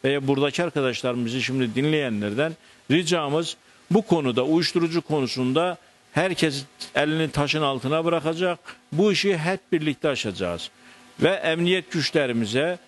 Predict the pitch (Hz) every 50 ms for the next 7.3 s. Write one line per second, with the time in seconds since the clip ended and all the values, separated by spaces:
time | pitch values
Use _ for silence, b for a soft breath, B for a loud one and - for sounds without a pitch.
0 | _ _ - 156 170 185 185 185 185 165 - 160 151 131 - 156 143 131 127 123
1 | 120 110 123 123 120 120 127 135 139 131 135 143 143 135 143 180 190 190 190 185
2 | 165 196 196 196 202 202 - - - - _ _ _ _ _ _ _ _ 135 160
3 | 180 190 196 202 190 - - - - - - - - - - - - - - -
4 | - - 139 156 185 190 196 180 160 180 160 - - 185 190 190 175 156 139 139
5 | 139 165 185 196 196 180 - - 165 160 143 147 185 185 190 185 180 - _ _
6 | _ _ _ _ - 113 120 120 123 120 131 147 139 147 185 190 190 170 185 190
7 | 190 190 196 196 190